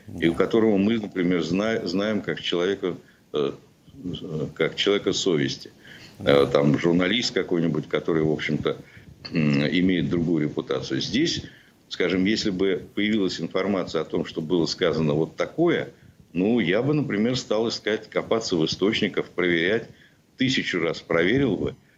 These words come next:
Speaker 1: м, прежде чем, э, убедился бы, что да, действительно, вот, м, человек вдруг неожиданно ляпнул подобного рода гадость.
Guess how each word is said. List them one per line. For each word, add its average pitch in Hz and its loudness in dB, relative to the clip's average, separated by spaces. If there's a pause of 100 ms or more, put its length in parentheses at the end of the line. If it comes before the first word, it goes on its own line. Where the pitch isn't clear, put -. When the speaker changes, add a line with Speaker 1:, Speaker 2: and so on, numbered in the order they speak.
(220)
Speaker 1:
м, 85 0
прежде 107 2
чем, 90 0
э, 80 0
убедился 90 0
бы, 80 -2
что 85 -4
да, 95 0
действительно, 98 -2
вот, 80 -2 (440)
м, 80 0
человек 87 0
вдруг 98 -2
неожиданно 82 0
ляпнул 78 0
подобного 78 0
рода 78 0 (360)
гадость. 80 -4